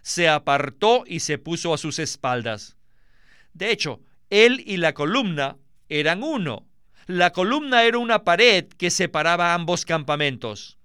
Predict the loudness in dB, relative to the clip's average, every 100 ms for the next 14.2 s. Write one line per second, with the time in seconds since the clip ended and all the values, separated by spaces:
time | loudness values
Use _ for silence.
0 | _ _ _ _ -20 -20 -20 -6 0 2
1 | 2 2 2 2 -2 -4 -6 -8 -6 -6
2 | -2 -2 -2 -2 -2 -2 -2 -8 -10 -14
3 | -18 _ _ _ -2 -2 -2 -2 2 2
4 | 2 2 0 -2 -2 2 2 2 2 0
5 | 2 2 0 -4 -12 -18 _ _ -8 -6
6 | -4 -2 -2 -2 -4 -4 -8 -16 -20 -20
7 | -20 -20 _ -20 _ _ 0 0 0 -2
8 | -2 -2 -4 -6 -4 -6 -4 -4 -6 -10
9 | _ _ _ _ _ _ _ _ _ _
10 | _ _ _ _ _ _ -6 -4 -2 0
11 | -2 -2 -2 0 0 0 -2 -2 -4 0
12 | 0 0 -4 -2 -2 -2 -4 -2 -2 -4
13 | -2 -2 0 -4 -4 -4 -4 -6 -8 -8
14 | -10